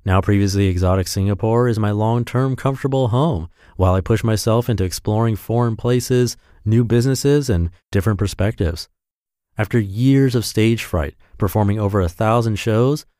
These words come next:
I have a strong case of stage comfort. Being the lead singer or speaker on stage is now my comfort zone. A lot of my musician friends feel this when playing on stage with their legendary heroes.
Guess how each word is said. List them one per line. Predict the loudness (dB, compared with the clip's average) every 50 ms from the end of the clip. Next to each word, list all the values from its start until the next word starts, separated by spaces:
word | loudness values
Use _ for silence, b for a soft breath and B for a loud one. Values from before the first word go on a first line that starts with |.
| _ _ _ -4
I | -4
have | -2 -2
a | -4
strong | -4 -2 -2 0 0 0 0
case | 0 0 0 0 0 0
of | 0 0 0 -2 -6
stage | -12 -12 -6 -4 -2 0 0 -2 -2 -6
comfort. | -8 -4 -2 -2 -2 -2 -2 -4 -6 -6 -8 _ _ _ _ _ _ _ _ _
Being | -2 0 0 2
the | 2 2
lead | 2 2 0 0
singer | 0 0 0 0 2 0
or | 0 -2
speaker | -4 -2 -4 -4 -2 0 0 0
on | 2 0 0
stage | -2 -2 0 0 0 2 0
is | 0 0
now | 2 2 2 2 2
my | 2 0
comfort | 0 0 -2 -2 -2 -2 -4 -4
zone. | -2 -2 -2 -2 -4 -8 -12 _ _ _ _ _ _ _ _ _ _ _ -4
A | -2
lot | 0 0 0
of | 0 0
my | -2 0
musician | 0 -2 0 -2 -2 -2 -2 -4 -2
friends | 0 0 0 0 0 -2 -4
feel | -2 0 0 0 2
this | 2 2 0 0 -2 -4
when | -4 -4 -4
playing | -2 -2 -2 0 0 0
on | -2 -2
stage | -2 -4 -2 0 0 0 0 0
with | -2 -2
their | 0 0 0
legendary | 0 0 0 0 0 2 2 2 2 2
heroes. | 2 0 0 0 2 0 0 -2 -4 -10